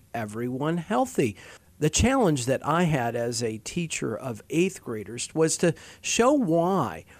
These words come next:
this kind of system would fail, why the common store system would not work at the end of the day to be able to provide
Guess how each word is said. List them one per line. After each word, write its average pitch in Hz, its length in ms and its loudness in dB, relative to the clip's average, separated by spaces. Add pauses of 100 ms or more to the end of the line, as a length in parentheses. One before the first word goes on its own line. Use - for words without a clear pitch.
(120)
this 196 340 4
kind 175 440 -2
of 135 160 0
system - 880 0 (180)
would 170 220 2
fail, 233 440 2
why 131 240 0
the 135 120 -2
common 208 540 -2
store 160 580 2
system 143 560 0 (260)
would 214 240 4
not 196 380 2
work 151 440 4
at 147 180 -2
the 160 140 2
end 170 200 4
of 139 60 0
the 131 80 0
day 160 300 2
to 123 120 -2
be 139 240 0
able 147 180 0
to 123 80 -2
provide 120 640 -2